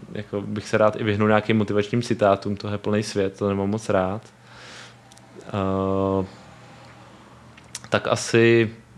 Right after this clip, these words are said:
mm, žijte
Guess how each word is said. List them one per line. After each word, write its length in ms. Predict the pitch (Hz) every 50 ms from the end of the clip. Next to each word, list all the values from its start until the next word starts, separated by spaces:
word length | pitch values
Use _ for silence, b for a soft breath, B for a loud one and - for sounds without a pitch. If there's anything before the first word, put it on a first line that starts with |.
| - - -
mm, 480 | 110 101 101 101 101 101 101 98 98 95 - - - - - - - - - _ - - b b b b b b b b b b b b - - - - - -
žijte 380 | 110 101 110 113 113 110 127